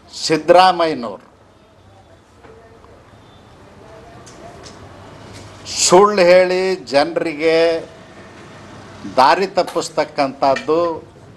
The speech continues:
ಮತ್ತು ಅಖಂಡ ಬಿಜಾಪುರ ಜಿಲ್ಲೆ ಜನರಿಗೆ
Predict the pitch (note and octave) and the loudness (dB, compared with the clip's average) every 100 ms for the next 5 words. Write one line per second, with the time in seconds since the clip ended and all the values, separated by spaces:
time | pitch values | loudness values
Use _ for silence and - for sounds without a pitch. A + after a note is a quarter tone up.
0 | C3+ C#3 E3+ - - - - - - - | -20 -18 -16 -18 -20 -20 -20 -20 -20 -20
1 | - C#3+ D#3 - F3+ F3+ F3+ E3+ D#3+ B2 | -2 0 0 2 2 4 2 -2 -6 -6
2 | B2 - F#3 F#3+ F#3 E3+ D#3+ E3 E3 E3+ | -2 0 0 2 0 0 2 2 2 -4
3 | D3+ D#3 D3+ D#3 D#3 D3 D3 D3 C3+ C#3+ | -4 -6 -2 0 2 0 0 -4 -4 0